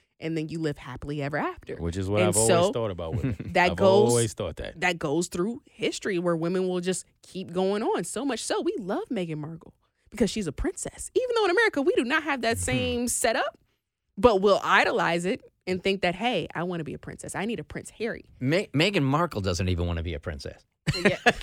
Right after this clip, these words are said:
Speaker 3: <laughs> I've said this on The Burt Show, and I'll say it here also, that, uh, getting married to Tiffany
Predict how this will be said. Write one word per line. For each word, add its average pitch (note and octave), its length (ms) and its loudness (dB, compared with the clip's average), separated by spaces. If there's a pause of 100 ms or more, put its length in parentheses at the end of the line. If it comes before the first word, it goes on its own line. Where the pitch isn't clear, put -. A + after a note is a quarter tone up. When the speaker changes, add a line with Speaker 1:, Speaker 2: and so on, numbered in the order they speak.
(140)
Speaker 3:
<laughs> - 380 -16
I've G3 160 2
said F3+ 200 0
this E3 140 0
on D#3 100 0
The D3 60 2
Burt D3 180 2
Show, D3+ 140 2
and D3 80 0
I'll D3 80 0
say D3+ 180 2
it D3 80 0
here D#3 220 0
also, D#3 320 -2
that, G#2 340 0 (420)
uh, G#2 280 6 (180)
getting F#3+ 420 4
married D#3+ 420 4
to C#3 140 -2
Tiffany A2 640 -2